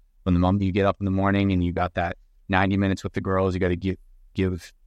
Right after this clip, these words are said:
your kids everything you have in that ninety minutes and be the best dad you can in the moment. Then you got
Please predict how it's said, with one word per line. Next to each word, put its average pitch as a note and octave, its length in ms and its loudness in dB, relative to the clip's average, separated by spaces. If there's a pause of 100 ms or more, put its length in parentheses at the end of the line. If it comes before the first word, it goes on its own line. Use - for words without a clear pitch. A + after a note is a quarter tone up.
(120)
your F#2 140 -6
kids G2 360 0
everything F#2+ 400 -2
you F#2 60 0
have F#2+ 240 0
in F#2+ 60 0
that F#2+ 120 -2
ninety F#2 280 0
minutes F#2 320 -2
and F2+ 80 -4
be F2+ 80 0
the E2+ 80 -4
best E2+ 260 -2
dad F#2 220 0
you F#2 80 -4
can G2 160 -2
in F#2 80 0
the F#2 40 -2
moment. F#2 380 -2 (400)
Then F2+ 140 0
you F2+ 80 -2
got F2+ 340 2